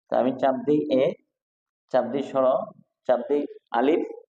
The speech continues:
চাপ দিই এক, চাপ দিই শূন্য, চাপ দিই প্লাস, চাপ দিই স্টার, হ্যাশ। তো এই কাজগুলি আবার আমি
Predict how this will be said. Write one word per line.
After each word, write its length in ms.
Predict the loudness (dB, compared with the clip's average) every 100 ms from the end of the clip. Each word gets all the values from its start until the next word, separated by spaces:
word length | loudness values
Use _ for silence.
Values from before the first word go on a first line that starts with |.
| _ _
চাপ 140 | -2 0
দিই 140 | 0 0 2
এক, 200 | 2 0 -6 _ _ _ _ _ _ _ _ _
চাপ 120 | -2 -2
দিই 160 | -4
শূন্য, 320 | -4 0 2 0 -2 -12 _ _ _ _
চাপ 140 | -2
দিই 180 | 0 -2 -2
প্লাস, 280 | 0 0 -2 -8 -16 _ _ _ _ _
চাপ 140 | -2
দিই 160 | 0 -2
স্টার, 400 | -4 0 2 2 -2
হ্যাশ। 320 | -4 0 0 -2 -18 _ _ _ _ _
তো 60 | 2
এই 340 | 2 2 -4
কাজগুলি 640 | -2 -2 -2 -4 -2 -2
আবার 440 | 0 2 2 2 2
আমি 120 | -2